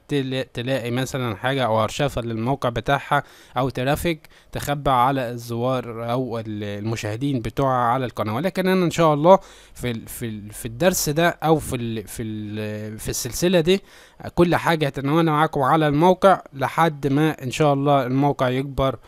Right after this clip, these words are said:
ويبقى عليه ترافيك وزيارات من جوجل. آه، زي ما احنا ذكرنا كمان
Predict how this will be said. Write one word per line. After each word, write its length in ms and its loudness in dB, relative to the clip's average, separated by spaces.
ويبقى 920 -2
عليه 260 -4
ترافيك 420 -4
وزيارات 880 -4
من 180 -2
جوجل. 280 -10
آه، 640 0
زي 160 2
ما 60 4
احنا 160 0
ذكرنا 460 2
كمان 360 2